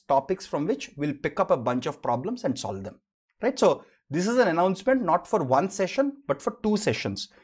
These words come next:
So just to be clear here, these are on sixth of May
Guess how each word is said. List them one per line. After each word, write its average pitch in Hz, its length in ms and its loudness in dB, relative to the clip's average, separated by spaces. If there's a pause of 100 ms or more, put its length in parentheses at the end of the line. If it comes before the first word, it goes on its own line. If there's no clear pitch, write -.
So - 140 -6
just 160 260 -2
to 214 60 4
be 190 100 2
clear 185 320 4
here, 190 360 0 (440)
these 139 180 2
are 202 120 6
on 226 240 0
sixth - 560 -4
of 220 180 -2
May 247 360 0